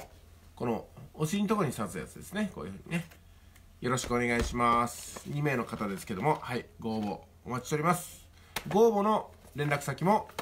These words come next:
この動画説明欄下の方にね、つけておきます。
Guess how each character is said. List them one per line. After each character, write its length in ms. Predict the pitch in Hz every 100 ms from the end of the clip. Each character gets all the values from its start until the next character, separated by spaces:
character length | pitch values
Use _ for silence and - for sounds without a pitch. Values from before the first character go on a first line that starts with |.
| - - -
こ 100 | 151
の 80 | 147
動 160 | 165
画 140 | 160 160
説 180 | 139
明 140 | 139 120
欄 120 | -
下 160 | - 120
の 120 | 113
方 120 | 101
に 120 | 85
ね、 220 | 175 165 - - -
つ 60 |
け 100 | 123
て 80 | 90
お 40 |
き 100 | -
ま 220 | 180 117 117
す。 200 | -